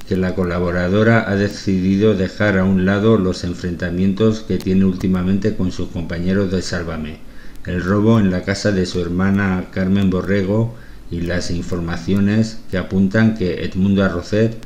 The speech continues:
ha sido desleal a su madre para pasárselo bien en la noche de este sábado.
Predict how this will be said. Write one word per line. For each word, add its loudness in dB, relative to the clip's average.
ha -2
sido 4
desleal 0
a 2
su -6
madre -6
para 0
pasárselo 2
bien 4
en -4
la -4
noche 0
de -4
este -4
sábado. -8